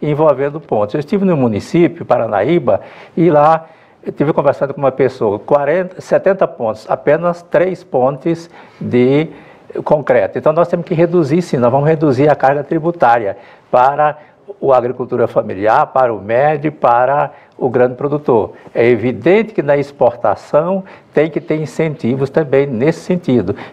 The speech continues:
E vamos dar incentivo fiscal também. Só que vamos dar incentivo fiscal para o grande produtor, para o pequeno e médio, o rural, mas incentivo fiscal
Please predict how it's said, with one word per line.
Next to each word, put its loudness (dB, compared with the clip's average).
E 4
vamos 4
dar 2
incentivo -2
fiscal -2
também. -4
Só 0
que -8
vamos -2
dar 2
incentivo -4
fiscal -2
para -4
o -2
grande 0
produtor, -4
para -2
o -4
pequeno -2
e -2
médio, 2
o 0
rural, 4
mas 0
incentivo -4
fiscal -2